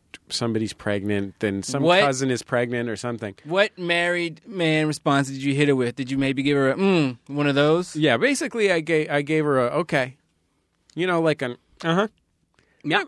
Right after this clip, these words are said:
Speaker 1: I, I was listen-, I, I, look, I'm in the front. I'm trying to listen to Stop Podcasting Yourself.
Speaker 3: Sure.
Speaker 1: I'm trying to enjoy myself with my friends Graham and Dave.
Speaker 3: You don't need to hear about a shoe sale or
Speaker 1: I
Speaker 3: a
Speaker 1: don't need to.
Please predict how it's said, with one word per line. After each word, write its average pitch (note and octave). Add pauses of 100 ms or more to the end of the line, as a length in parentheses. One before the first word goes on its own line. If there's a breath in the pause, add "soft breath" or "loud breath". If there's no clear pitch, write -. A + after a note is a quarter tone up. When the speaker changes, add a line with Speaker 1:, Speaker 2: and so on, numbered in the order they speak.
(120)
Speaker 1:
I, D4
I -
was C#4
listen-, B3+
I, A3 (160)
I, D#3+
look, B2
I'm D3+
in E3+
the D3+
front. B2
I'm A2+
trying G#2+
to F#2
listen F2
to F2
Stop -
Podcasting -
Yourself. -
Speaker 3:
Sure. - (160 loud breath)
Speaker 1:
I'm G#3
trying B3+
to A3+
enjoy A3+
myself D3+
with D3
my C3+
friends D3
Graham C#3
and A#2
Dave. G#2 (160)
Speaker 3:
You G#3
don't D#3+
need B2
to G2
hear B2+
about A2+
a G2+
shoe D#3+
sale G#2+
or F2+
Speaker 1:
I F2+
Speaker 3:
a -
Speaker 1:
don't -
need -
to. C3+